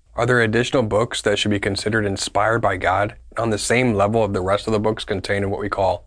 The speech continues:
Scripture? We've already looked at one of these books called the Book of Jubilees. You can learn more about our position on that particular book by watching our teaching, Testing the Book of Jubilees. In this teaching,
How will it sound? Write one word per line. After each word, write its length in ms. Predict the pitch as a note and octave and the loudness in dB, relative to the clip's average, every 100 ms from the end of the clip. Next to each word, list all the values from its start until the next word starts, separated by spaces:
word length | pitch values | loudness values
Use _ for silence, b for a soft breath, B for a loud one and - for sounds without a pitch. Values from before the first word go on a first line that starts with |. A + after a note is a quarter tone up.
| - | -14
Scripture? 540 | - - G2 - D3+ - _ _ _ _ _ _ _ _ _ _ - | -6 -4 -4 -2 -4 -6 _ _ _ _ _ _ _ _ _ _ -2
We've 160 | D#3 | 2
already 320 | F#3 G#3+ G3+ | 4 4 4
looked 240 | A#2+ A#2+ A#2+ | 4 2 2
at 120 | F2 | 0
one 160 | A2 A#2 | 2 2
of 60 | |
these 220 | G#2 G2 | 2 0
books 260 | - F#2 - | -2 -6 -6
called 340 | - F#2 F2+ - | -2 -2 -2 -4
the 140 | A#2 | -4
Book 240 | G#2 A2+ A2+ | 0 0 0
of 80 | G2 | -2
Jubilees. 760 | G2 F#2+ F#2+ F#2+ E2+ - - - - _ _ _ | -2 -2 -4 -4 -6 -8 -12 -14 -20 _ _ _
You 100 | C3 | -2
can 180 | C#3+ C3+ | 0 2
learn 240 | C3 A#2 | 2 4
more 240 | A#2 D3+ C#3 | 4 4 4
about 180 | A2 | 4
our 100 | G2+ | 2
position 460 | F#2+ G2+ G2+ A2 G#2+ | 0 -2 -2 -4 -2
on 100 | G2 | 0
that 140 | G2 - | 0 -2
particular 360 | A#2 C#3 C3+ | -4 0 0
book 320 | A#2 F2 E2+ | 2 -2 0
by 100 | G2+ | 0
watching 420 | G2+ F#2 F#2 - G#2+ | 2 2 0 0 -2
our 80 | |
teaching, 520 | A2 - F2+ F#2 G2 - - _ - | -2 -4 -6 -6 -8 -12 -20 _ -12
Testing 560 | - G#2+ - A#2+ A#2 A#2 | 0 0 0 -2 -2 -2
the 100 | G#2+ | -2
Book 280 | F2+ F2 | -2 -2
of 80 | F#2+ | -4
Jubilees. 720 | F2+ E2+ F2+ G2+ G#2 F2 - - - _ _ _ _ _ _ - | -4 -4 -4 -2 -2 -4 -10 -12 -20 _ _ _ _ _ _ -2
In 100 | D3 | 2
this 220 | G#3+ - | 2 0
teaching, 500 | A#2+ G2+ G#2+ A2 | 0 0 0 -2